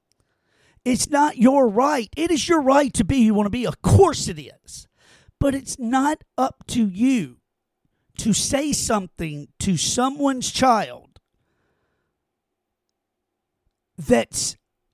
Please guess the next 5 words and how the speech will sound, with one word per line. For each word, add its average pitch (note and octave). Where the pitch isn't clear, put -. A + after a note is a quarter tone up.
biologically A#3+
false -
in B3+
the A#3
name A#3